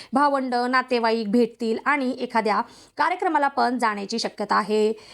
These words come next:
या महिन्यामध्ये तुमची अंतःप्रेरणा म्हणजेच इंट्युशन अत्यंत तीव्र असणार आहे. स्वतःच्या निर्णयावर विश्वास ठेवा.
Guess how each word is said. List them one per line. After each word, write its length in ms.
या 160
महिन्यामध्ये 540
तुमची 600
अंतःप्रेरणा 920
म्हणजेच 460
इंट्युशन 580
अत्यंत 560
तीव्र 260
असणार 320
आहे. 240
स्वतःच्या 600
निर्णयावर 600
विश्वास 500
ठेवा. 300